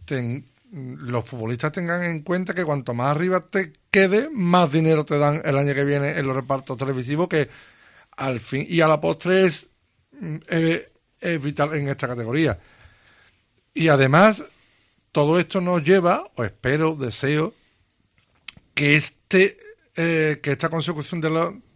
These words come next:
del objetivo tan pronta, eh, lleve aparejada una planificación de la próxima temporada con antelación, con tranquilidad y bien,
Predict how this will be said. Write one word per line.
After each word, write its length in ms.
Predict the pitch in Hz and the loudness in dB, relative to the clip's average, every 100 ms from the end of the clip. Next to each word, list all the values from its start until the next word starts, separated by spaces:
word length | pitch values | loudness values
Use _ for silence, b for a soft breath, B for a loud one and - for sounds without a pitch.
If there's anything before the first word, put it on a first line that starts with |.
| _ | _
del 140 | 156 | -2
objetivo 360 | 147 156 196 147 | 0 0 0 -2
tan 260 | 123 113 104 | -2 -8 -4
pronta, 520 | 139 170 175 180 - b b b b b b b b b b _ - | -2 -2 -2 -6 -6 b b b b b b b b b b _ -6
eh, 340 | 131 120 135 - | -2 -2 -2 -6
lleve 360 | 117 131 135 151 | 0 2 2 2
aparejada 560 | 151 147 151 147 151 170 | 0 0 0 2 0 0
una 240 | 180 175 | 0 -2
planificación 720 | 170 170 156 156 151 143 170 | 0 0 0 -2 -2 -2 -2
de 80 | 175 | 0
la 120 | 143 | -2
próxima 320 | 113 113 135 135 | -2 -4 -2 -2
temporada 720 | 160 143 156 156 175 208 - _ _ _ _ _ _ _ _ _ _ | -2 2 4 6 6 2 -2 _ _ _ _ _ _ _ _ _ _
con 200 | 139 117 | -4 0
antelación, 920 | 120 120 123 107 - 135 147 175 208 | -2 -2 -2 -4 -2 2 2 2 0
con 300 | 196 - 165 | -6 -4 -4
tranquilidad 800 | 147 139 117 147 131 127 143 165 - - _ _ _ | -2 -4 -2 -2 0 4 4 2 -2 -20 _ _ _
y 120 | - 180 | -2 2
bien, 280 | 160 190 | 4 4